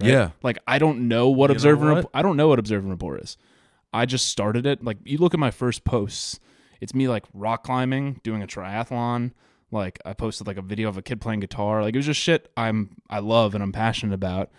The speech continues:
Speaker 2: Yeah.
Speaker 1: And then over time, I was like, "Oh, I'm really passionate about books, and that's the thing I would do for free." And for
Speaker 2: Yeah.
Speaker 1: you, you're passionate about audio and making
Speaker 2: Well,
Speaker 1: this
Speaker 2: isn't
Speaker 1: stuff
Speaker 2: that
Speaker 1: and, like,
Speaker 2: funny?
Speaker 1: yeah.
Speaker 2: I've never heard you put it that way.
Speaker 1: Yeah.
Speaker 2: And your passion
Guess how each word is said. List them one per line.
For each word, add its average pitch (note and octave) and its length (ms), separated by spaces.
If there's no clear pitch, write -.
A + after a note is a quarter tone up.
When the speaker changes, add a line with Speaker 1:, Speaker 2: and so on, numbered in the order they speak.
Speaker 2:
Yeah. E2 260
Speaker 1:
And C3 100
then C3 100
over B2 220
time, C3 440
I G#2+ 60
was G#2 100
like, G#2 140
"Oh, B2+ 160
I'm G#2 100
really G#2 200
passionate G#2 380
about F#2 240
books, - 500
and G2+ 160
that's - 400
the G2+ 120
thing G2+ 340
I G2+ 120
would A2 220
do A#2 240
for G#2+ 160
free." F#2 460
And A2 120
for A2+ 140
Speaker 2:
Yeah. A2 80
Speaker 1:
you, C3 220
you're G2+ 260
passionate G#2+ 460
about F#2+ 320
audio G2+ 460
and F2+ 100
making A2 300
Speaker 2:
Well, F3 80
Speaker 1:
this F3 140
Speaker 2:
isn't G#3 80
Speaker 1:
stuff - 100
Speaker 2:
that E3+ 240
Speaker 1:
and, G2+ 80
like, F#3 80
Speaker 2:
funny? F3 220
Speaker 1:
yeah. F2 120
Speaker 2:
I've A#2 240
never D3+ 440
heard C#3+ 220
you C3 80
put D#3 240
it C#3+ 120
that F#2 220
way. F2 320
Speaker 1:
Yeah. G2 220
Speaker 2:
And G#2+ 380
your C#3 360
passion G2 800